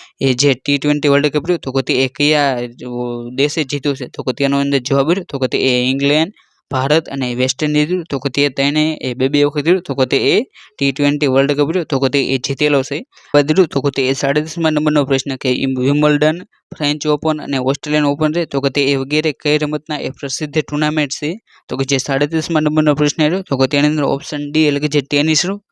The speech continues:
તો કે તે તેનો જવાબ બને છે. ત્યારબાદ એ આડત્રીસમાં નંબરનો પ્રશ્ન કે ઇમ્ફાલ એ કયા રાજ્યનું એ પાટનગર છે? તો કે જે ઇમ્ફાલ રહ્યું, તો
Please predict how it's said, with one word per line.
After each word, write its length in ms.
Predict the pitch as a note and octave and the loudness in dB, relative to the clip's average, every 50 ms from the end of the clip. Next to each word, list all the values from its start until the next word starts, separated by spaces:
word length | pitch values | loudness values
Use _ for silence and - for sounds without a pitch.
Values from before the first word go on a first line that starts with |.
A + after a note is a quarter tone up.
| _ _ _ _ _ _ | _ _ _ _ _ _
તો 80 | D3 - C#3+ | -6 -4 -2
કે 60 | C#3 C3+ | -2 0
તે 120 | D3 D3 C#3+ D3 | 0 0 0 0
તેનો 200 | D3+ D3+ D3+ D3 C#3 - | -2 -2 -4 -6 -6 -6
જવાબ 160 | D#3 D3 C#3+ D3 | -6 -6 -4 -4
બને 140 | D3 D3+ D3+ D3+ | -6 -6 -6 -4
છે. 100 | E3 G3 A#3+ - _ - - _ _ - | -6 -6 -8 -10 _ -20 -20 _ _ -2
ત્યારબાદ 380 | C#3 C3+ C#3 D3+ D#3 D3+ D3+ D3 | 0 2 4 2 2 2 2 2
એ 20 | C#3+ C3+ | 2 2
આડત્રીસમાં 520 | C3+ C#3 D3 D3 D#3+ E3 - - E3+ D#3 D3 D3 | 2 0 -2 -4 -6 -8 -10 -8 -8 -6 -6 -6
નંબરનો 220 | D3 D3 D3 C#3 C3 | -6 -6 -8 -8 -8
પ્રશ્ન 200 | C3+ - - E3 G#3 - _ _ - _ _ - | -8 -12 -12 -14 -16 -18 _ _ -20 _ _ -4
કે 80 | - C3+ - C3 C#3 | -4 -2 -2 -2 -4
ઇમ્ફાલ 280 | D3+ D#3 - E3+ E3 D#3+ C#3+ C#3+ | -6 -6 -6 -8 -6 -6 -6 -8
એ 40 | C3 - | -6 -2
કયા 220 | D3 C#3+ D#3 D#3 C#3+ D3 | 0 2 2 2 2 2
રાજ્યનું 340 | C#3+ C3+ C#3+ D#3 D#3 D3+ - D3 | 0 0 0 -2 -2 -2 -2 -2
એ 40 | C#3 C#3 | -2 -2
પાટનગર 400 | C#3 C3+ C3+ D3 D3 C#3+ C3 B2+ - | -2 -4 -2 -2 -2 -2 -2 -2 -2
છે? 120 | - C3+ C3 | -2 -2 0
તો 80 | C#3 C3 | 2 2
કે 60 | C3 B2+ - | 2 2 2
જે 60 | C3 C#3 C3+ | 0 0 0
ઇમ્ફાલ 280 | C3+ C#3+ - - D#3 D3+ D3+ | -2 -4 -2 -2 -2 -2 -2
રહ્યું, 140 | E3+ F3 D#3+ | -4 -8 -10
તો 60 | - | -12